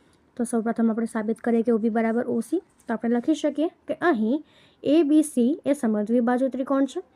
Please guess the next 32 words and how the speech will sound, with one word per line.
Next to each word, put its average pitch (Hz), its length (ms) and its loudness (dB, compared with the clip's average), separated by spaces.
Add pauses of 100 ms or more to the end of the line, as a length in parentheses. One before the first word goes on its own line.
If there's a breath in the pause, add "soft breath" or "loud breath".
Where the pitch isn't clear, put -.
(300 soft breath)
ખૂણો 285 260 4
બી 247 200 2
બરાબર 262 360 2
ખૂણો 262 240 0
સી 240 200 0
જે 220 120 -2
પ્રશ્નમાં 285 560 0
આપેલું 285 300 2
છે 302 180 -2 (400 soft breath)
અને 240 160 2
એ 247 160 0
બી 240 120 0
બરાબર 247 360 2
એ 247 60 4
સી 302 200 -2
જે 226 160 0
પણ 220 140 -4
આપણને 233 240 -2
પ્રશ્નમાં 262 460 -2
આપ્યું 254 200 -2
છે. 240 200 -4 (540 soft breath)
અને 220 240 0
તથા 294 480 0
ખૂણો 240 340 2
ઓ 233 120 2
બી 240 160 2
સી 320 180 0
બરાબર 226 340 0
ખૂણો 240 360 0
ઓ 226 120 0
સી 262 180 -4
બી 277 240 2